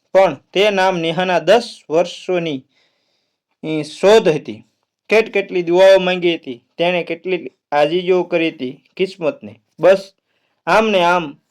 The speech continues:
અને તેનું કોઈ સરનામું મળી જાય, પણ કંઈ ન થઈ શક્યું. અને આજે કેટલી સરળતાથી આ નામ તેની સામે કાગળ પર તેના નંબર સાથે લખેલું દેખાઈ રહ્યું છે. જ્યારે તે તેને ભૂલવા લાગી હતી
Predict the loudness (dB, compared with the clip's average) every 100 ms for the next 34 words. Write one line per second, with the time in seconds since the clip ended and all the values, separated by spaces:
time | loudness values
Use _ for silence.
0 | _ _ _ _ _ -6 -4 -4 -4 -2
1 | 0 0 -6 -10 _ _ -2 0 0 -2
2 | -2 -2 -2 -2 -2 -2 -4 -10 _ _
3 | 0 0 0 -10 _ _ _ _ _ -2
4 | 0 0 -6 0 2 2 0 -2 -2 -4
5 | -8 -14 -20 -14 -6 -4 0 2 2 0
6 | -4 -10 -4 -4 0 0 0 -2 -4 0
7 | 2 2 0 -4 -4 -4 -4 -8 -6 -6
8 | -8 -12 _ _ -2 0 4 4 2 0
9 | -2 -4 _ _ _ _ _ -2 0 0
10 | -2 -2 0 2 4 2 2 -2 -2 -4
11 | -6 -6 -6 -2 -2 -2 -6 -10 -14 -20
12 | _ _ -2 2 4 4 0 -6 _ _
13 | _ -4 0 0 0 -2 2 4 4 2
14 | 0 -4 -4 -12 -16